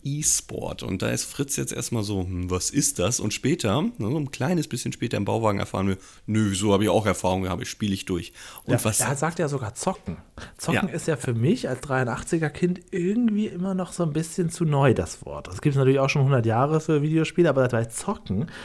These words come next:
Speaker 2: denk ich immer nur an Pokern und so.
Speaker 1: Ach so, ich dachte, du meinst jetzt, Zocken, äh, wär für dich eher so die Liga, die richtigen Nerds, die nichts anderes
Speaker 2: Nee,
Speaker 1: machen
Speaker 2: nee,
Speaker 1: und
Speaker 2: man zockt
Speaker 1: Pros
Speaker 2: um
Speaker 1: sind.
Speaker 2: irgendwas, damit man,
Speaker 1: Ah,
Speaker 2: weißt
Speaker 1: okay.
Speaker 2: du,
Speaker 1: Ja, okay,
Speaker 2: also
Speaker 1: das ist sehr konservativ, Julian.
Speaker 2: Ja, genau.
Speaker 1: <laughs>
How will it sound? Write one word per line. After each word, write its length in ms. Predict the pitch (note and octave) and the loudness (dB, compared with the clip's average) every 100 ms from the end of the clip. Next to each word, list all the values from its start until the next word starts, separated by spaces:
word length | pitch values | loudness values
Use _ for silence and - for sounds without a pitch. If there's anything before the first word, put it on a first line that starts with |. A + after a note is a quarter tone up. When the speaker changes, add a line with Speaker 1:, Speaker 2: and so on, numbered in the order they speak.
| - | -2
Speaker 2:
denk 180 | C3 E3 | -2 0
ich 180 | D#3+ G3+ | -2 0
immer 200 | F#3 F#3 | 2 4
nur 180 | E3 | 2
an 120 | D#3+ D#3+ | 0 -2
Pokern 460 | G#3+ A#3 - - | -4 -4 -6 -6
und 120 | F2+ | -6
so. 240 | E2+ C2+ - - - - - - - - | -8 -10 -14 -20 -20 -20 -20 -20 -20 -10
Speaker 1:
Ach 140 | G#2+ - | -6 -2
so, 220 | C#3+ B2 | 2 2
ich 100 | - | 2
dachte, 240 | G#2+ - | -2 0
du 60 | G2 | 2
meinst 260 | F#2+ F#2+ | 2 0
jetzt, 220 | F#2 - - | -2 -2 -2
Zocken, 520 | G2+ G#2 G2+ G2 - | -2 0 0 0 -2
äh, 320 | - - F2 | -6 -8 -4
wär 120 | F#2+ | -4
für 160 | - F2 | -2 -2
dich 240 | G2 - | -2 0
eher 160 | F#2+ F#2+ | 0 0
so 160 | G2 | 0
die 180 | F#2+ G2 | -4 -4
Liga, 320 | F#2 G2 G2 | -4 -4 -4
die 260 | F#2 G2 G2 | -4 -2 -2
richtigen 460 | - A#2 A#2 G2+ G2 | 0 -2 0 2 2
Nerds, 320 | G2 G2 - | 2 2 0
die 120 | G#2 | 0
nichts 220 | G2+ - | 0 0
anderes 320 | - G#2+ G2+ B2+ | -2 -2 2 4
Speaker 2:
Nee, 60 | |
Speaker 1:
machen 180 | F#3+ A3+ | 6 8
Speaker 2:
nee, 100 | G#3 | 8
Speaker 1:
und 80 | G3+ | 8
Speaker 2:
man 160 | D#3+ - | 4 0
zockt 260 | - G3+ | -2 2
Speaker 1:
Pros 160 | B2+ C3 | 4 4
Speaker 2:
um 80 | D3 | 4
Speaker 1:
sind. 80 | B2 | 8
Speaker 2:
irgendwas, 480 | C3 B2 A2 G#2+ - | 8 8 4 2 2
damit 480 | C3 C3 C3 - C#3 | 2 2 -2 -6 -6
man, 120 | C#3 | 0
Speaker 1:
Ah, 400 | A2+ B2 B2+ G#2+ | 4 6 6 4
Speaker 2:
weißt 200 | - D#3 | 2 2
Speaker 1:
okay. 40 | A#2 | 4
Speaker 2:
du, 80 | F3+ | 4
Speaker 1:
Ja, 260 | - C#3 C3+ | 2 -6 -2
okay, 80 | - | 0
Speaker 2:
also 160 | C3 C3 | 2 2
Speaker 1:
das 240 | - - | 4 4
ist 160 | - - | 4 4
sehr 160 | D#3 | 2
konservativ, 720 | - F2+ E2 E2 - - - | 2 -2 -2 -4 -6 -12 -10
Julian. 260 | - - - | -8 -4 0
Speaker 2:
Ja, 160 | A2+ A2+ | 2 4
genau. 400 | F#3+ F3+ F2 - - | 4 4 2 0 6
Speaker 1:
<laughs> 260 | F3 - | 4 6